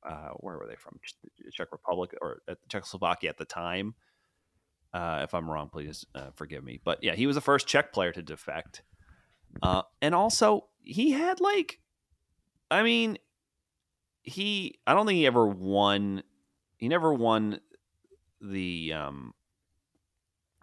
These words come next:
you know, he never won the Art Ross or anything, but did he win the Art Ross? No, but I mean,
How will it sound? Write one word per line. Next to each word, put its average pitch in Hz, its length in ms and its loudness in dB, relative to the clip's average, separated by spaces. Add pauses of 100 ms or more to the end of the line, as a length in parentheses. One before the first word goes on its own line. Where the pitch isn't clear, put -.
(120)
you 110 80 -2
know, 87 120 2
he 98 100 -4
never 131 180 0
won 101 200 0
the 87 120 0
Art 85 140 0
Ross 92 340 0
or - 100 -12
anything, - 500 -14 (140)
but 82 220 2 (680)
did 160 100 0
he 262 80 -4
win 381 100 -6
the 392 100 -8
Art 381 100 -8
Ross? 349 180 -8
No, - 140 0
but - 140 4
I 220 60 2
mean, 226 200 2